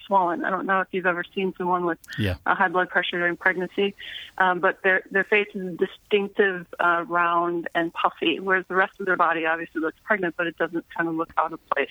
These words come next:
Speaker 1: Their hands can get very, very puffy and swollen, as well as their feet. So
Speaker 2: Hmm.
Speaker 1: that's why, you know, we would always ask, you know, how are those things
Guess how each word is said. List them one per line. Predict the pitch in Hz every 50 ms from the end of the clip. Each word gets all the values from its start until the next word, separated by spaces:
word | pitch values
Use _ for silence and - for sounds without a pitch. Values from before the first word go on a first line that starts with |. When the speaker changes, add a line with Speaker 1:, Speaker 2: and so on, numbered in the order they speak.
| - -
Speaker 1:
Their | 180 175
hands | - 202 190 190 190 185 -
can | - 202
get | 190 196 - 185
very, | 190 180 180 185 185 - - - - - - - - _ -
very | 190 185 180 180 180 175 170 170 165 - -
puffy | - 190 180 - - 208 214 220
and | 208 185 175 -
swollen, | - 185 185 185 185 196 196
as | 185 170 -
well | 170 160 170
as | 165 - -
their | 151 151 - -
feet. | - 143 - - - - -
So | 190 180 175
Speaker 2:
Hmm. | 170 - - - - - - - -
Speaker 1:
that's | 190 - - -
why, | 196 185 180 170 170 165 170 -
you | - - 180
know, | 175 175
we | 170 175 175 175 165
would | - 180 170
always | 170 160 160 170 165
ask, | 180 170 165 170 170 - - _ -
you | - 180 175
know, | 165 160 - - - - - - -
how | - 170 170 165
are | 165 160
those | 156 160 160 -
things | - 156 151